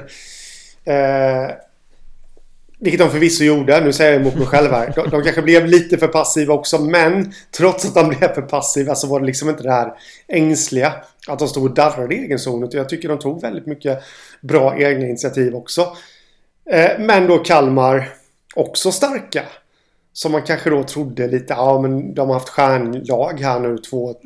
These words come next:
tidigare säsonger, nu kommer det bli lite mindre av den varan, och jag tyckte de visade upp en enorm styrka faktiskt att komma tillbaka, och, eh,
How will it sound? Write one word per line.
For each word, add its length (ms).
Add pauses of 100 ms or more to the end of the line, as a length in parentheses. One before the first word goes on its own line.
(140)
tidigare 320
säsonger, 440
nu 160
kommer 220
det 60
bli 280 (380)
lite 240
mindre 300
av 60
den 180
varan, 420
och 240 (360)
jag 100
tyckte 180
de 80
visade 280
upp 140
en 140
enorm 340
styrka 400
faktiskt 240
att 60
komma 220
tillbaka, 500
och, 320
eh, 180